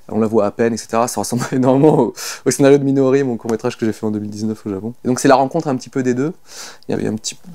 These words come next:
petit twist fantastique, euh, que vous découvrirez. Mais vraiment, euh, ça, c'est, c'est, j'ai l'impression que ça m'a, ça,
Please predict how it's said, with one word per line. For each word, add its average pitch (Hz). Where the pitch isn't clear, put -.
petit 123
twist -
fantastique, 120
euh, 104
que 117
vous 107
découvrirez. 107
Mais 110
vraiment, 123
euh, 104
ça, 160
c'est, -
c'est, 110
j'ai 113
l'impression 117
que -
ça 117
m'a, 110
ça, 110